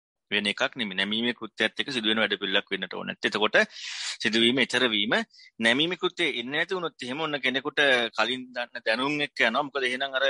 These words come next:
සම්පූර්ණයෙන්ම සර්වාකාරයෙන්ම තමන්ගේ නිස්සාරත්වය ආවේ නැති නිසා දැනුමට යනවා. දන්න දැනුම් වලට. එහෙම නැත්තම් කි-, කියන කාරණාව එක්ක läග් ගැනීමකට යනවා. නැමීම කියන්නේ හරියට උනේ නැත්තම්. ඔය ටික සිදු වෙන්න ඉඩ දෙන්නේ නැතුව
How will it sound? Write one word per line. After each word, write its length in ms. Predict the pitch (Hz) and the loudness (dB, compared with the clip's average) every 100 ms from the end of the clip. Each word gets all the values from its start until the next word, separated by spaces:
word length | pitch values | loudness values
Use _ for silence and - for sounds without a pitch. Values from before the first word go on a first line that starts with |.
| 127 | 0
සම්පූර්ණයෙන්ම 640 | - 107 113 123 127 135 | -4 -4 -4 -6 -8 -6
සර්වාකාරයෙන්ම 920 | 151 110 117 117 117 120 120 123 127 151 | 0 0 4 4 4 4 2 0 -4 -8
තමන්ගේ 840 | 170 120 120 123 - _ - - 156 | -4 -2 -2 -4 -12 _ -18 -4 -2
නිස්සාරත්වය 640 | 123 - 123 120 - 131 | -2 0 2 2 -2 -6
ආවේ 260 | - 113 123 | 0 0 0
නැති 160 | 117 123 | -4 -6
නිසා 180 | 160 | -2
දැනුමට 320 | 151 131 123 135 | 0 0 0 0
යනවා. 240 | 90 90 _ _ - | -2 -8 _ _ -4
දන්න 240 | 101 120 | -2 0
දැනුම් 240 | 117 107 95 | 0 -2 -6
වලට. 240 | 90 - - - - - - - - | -14 -18 -20 -20 -18 -14 -12 -12 -8
එහෙම 240 | - 127 160 | -2 4 6
නැත්තම් 480 | 175 180 202 240 240 - - - - | 6 4 0 0 -2 -16 -20 -20 -10
කි-, 200 | 139 123 120 | -6 -2 -2
කියන 280 | 113 139 165 | 0 2 4
කාරණාව 560 | 156 156 160 160 160 | 6 6 4 2 0
එක්ක 100 | 175 202 | 0 -2
läග් 220 | 165 156 | -2 -2
ගැනීමකට 400 | 123 110 92 92 | -6 -6 -12 -14
යනවා. 300 | 90 - _ _ _ _ - - | -14 -14 _ _ _ _ -16 -2
නැමීම 400 | 110 120 127 123 | 0 2 2 0
කියන්නේ 280 | 117 117 131 | -2 -4 -4
හරියට 300 | 113 113 135 | -4 -4 -6
උනේ 180 | 131 139 | -2 -2
නැත්තම්. 340 | - - - _ _ _ - - - | -2 -10 -18 _ _ _ -20 -18 -12
ඔය 160 | - 127 | 0 2
ටික 220 | 139 170 | 2 -2
සිදු 260 | 160 143 143 | -2 -2 0
වෙන්න 180 | 147 139 | 0 0
ඉඩ 160 | 131 | 0
දෙන්නේ 300 | 131 135 127 | 2 0 0
නැතුව 300 | 107 - 104 | -2 -4 -8